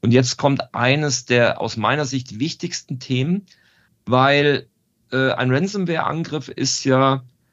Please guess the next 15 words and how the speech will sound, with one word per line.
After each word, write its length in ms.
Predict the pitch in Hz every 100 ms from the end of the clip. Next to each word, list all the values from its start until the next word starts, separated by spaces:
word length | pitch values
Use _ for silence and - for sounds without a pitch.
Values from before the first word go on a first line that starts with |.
| _
was 200 | 117 120
Schlimmes. 720 | - 156 208 123 101 - - _ _ _
Er 180 | - 110
hat 140 | 131 170
aber 300 | 147 - 123
einen 320 | 147 165 143
Vorteil 560 | - 170 185 170 120
im 140 | 87 117
Vergleich 480 | 110 - 113 127 127
zu 120 | -
anderen, 440 | 156 143 120 98
äh, 40 | -
Angriffsmethoden. 1040 | 101 - 104 110 110 101 - - 101 90
Äh, 20 |
Methoden. 680 | 87 95 - 101 104 131 175